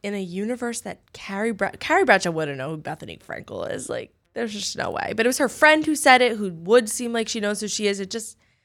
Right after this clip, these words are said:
it was, like, kind of a weird joke, too. It was, like, Carrie saying, "I always wanted to rent in the Hamptons, but there was always a reason that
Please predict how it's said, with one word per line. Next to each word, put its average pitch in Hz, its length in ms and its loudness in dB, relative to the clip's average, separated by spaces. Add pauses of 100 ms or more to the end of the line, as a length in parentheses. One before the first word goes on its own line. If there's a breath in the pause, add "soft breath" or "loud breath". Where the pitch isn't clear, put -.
(540)
it - 40 -6
was, 277 80 2
like, 392 120 2
kind 311 160 4
of 277 60 0
a 262 60 6
weird 170 300 -2
joke, 151 300 -4
too. 190 100 -2
It 92 160 0
was, 190 160 -6
like, 175 200 -4 (440 soft breath)
Carrie 202 300 8
saying, 214 260 2
"I 262 140 2
always 285 260 0
wanted 247 360 0
to 220 600 -2
rent 208 360 0
in 208 80 0
the 202 100 0
Hamptons, 190 520 2
but - 120 -12
there 190 100 -4
was 185 140 -2
always 269 220 2
a 240 80 2
reason 190 560 -4
that 165 280 -2